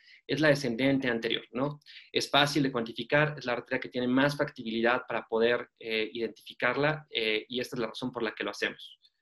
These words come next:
Eh, y bueno, después aplicamos color. Obviamente, eh, tenemos que tener un, un, eh, un preset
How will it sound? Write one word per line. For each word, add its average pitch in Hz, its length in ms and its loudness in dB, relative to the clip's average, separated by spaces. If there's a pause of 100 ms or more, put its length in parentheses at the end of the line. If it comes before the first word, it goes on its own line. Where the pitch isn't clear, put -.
(540)
Eh, 127 520 0
y - 80 -4
bueno, 151 360 4
después 135 340 0
aplicamos 127 480 0
color. 180 320 2 (120)
Obviamente, 170 580 4
eh, 120 120 -10
tenemos 135 300 2
que 147 100 -4
tener 131 400 0
un, 131 260 -2
un, 123 280 -2
eh, 107 340 0 (200)
un 131 100 -4
preset 127 420 -2